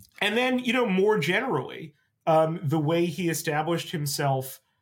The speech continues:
um, as a towering figure of emulation for so much of the rest of the foreign policy establishment. You know, if it's irre-, if, if Henry Kissinger is irrelevant, why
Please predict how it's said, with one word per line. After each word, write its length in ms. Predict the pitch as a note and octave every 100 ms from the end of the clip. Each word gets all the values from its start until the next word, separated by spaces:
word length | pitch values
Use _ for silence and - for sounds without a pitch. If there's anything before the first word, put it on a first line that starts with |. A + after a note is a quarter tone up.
| _ -
um, 260 | D3 C#3+
as 220 | E3+ E3
a 60 | D3+
towering 680 | D3 E3+ D#3 D#3+ D3+ D3+ D3
figure 520 | C#3+ D3+ C#3+ D3+ D#3
of 80 | D3
emulation 760 | E3 E3 D#3+ D3+ A3 - A#2+ C3
for 160 | -
so 240 | C#3 C#3+ C#3
much 240 | C3+ -
of 120 | C#3
the 80 | C#3
rest 280 | C#3 C3+ -
of 100 | B2+
the 80 | B2+
foreign 320 | - C3+ C3
policy 440 | C3 C3 C3 C3+
establishment. 680 | B2 - F#3 D#4+ D3+ - - _ _ _ _ _ _ _ -
You 120 | G#3+
know, 160 | F#3+ F3 -
if 200 | G3+ A3
it's 200 | G#3+ -
irre-, 400 | F#3+ D#3+ E3+ G3
if, 160 | G3+ -
if 160 | G3+ E3
Henry 300 | G3+ G#3 G#3+
Kissinger 540 | G#3+ G3 G#3 E3+ F3+
is 100 | F3
irrelevant, 680 | D#3 D3 E3+ G3 C3+ A2+ A2 _ _ _ _ -
why 760 | C#3 C#3+ E3 F3 F3 F3 F3+